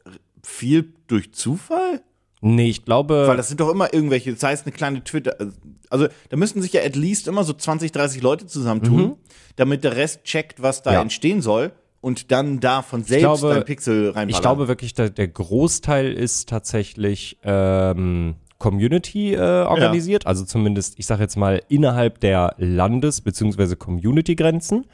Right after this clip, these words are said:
Speaker 2: Also du hast natürlich die verschiedenen Länder, die sich halt
Speaker 1: Ja.
Speaker 2: irgendwie darstellen wollen, äh, was ich immer eine süße, äh, Art irgendwie finde, weil das ganz oft einfach darin, daraus resultiert,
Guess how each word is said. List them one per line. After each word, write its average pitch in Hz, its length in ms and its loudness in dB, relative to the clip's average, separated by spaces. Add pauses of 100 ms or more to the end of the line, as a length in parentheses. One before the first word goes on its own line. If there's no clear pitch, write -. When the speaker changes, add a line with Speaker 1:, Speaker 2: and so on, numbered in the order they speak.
(260)
Speaker 2:
Also 98 160 0
du 90 100 0
hast 98 100 0
natürlich 101 300 0
die - 100 -14
verschiedenen 90 380 -2
Länder, 170 240 4
die 147 100 -6
sich 143 160 -6
halt 135 100 2
Speaker 1:
Ja. 117 60 4
Speaker 2:
irgendwie 131 180 0
darstellen 117 540 0
wollen, 110 280 2
äh, 87 180 0
was 92 120 0
ich - 60 -8
immer 98 120 0
eine 92 100 2
süße, 90 720 0
äh, - 100 -4
Art 113 180 0
irgendwie 107 260 -4
finde, 101 200 -2
weil 95 80 2
das 92 120 0
ganz 95 180 -2
oft 90 120 -6
einfach 87 180 -4
darin, 90 380 0
daraus 90 300 0
resultiert, 87 420 -2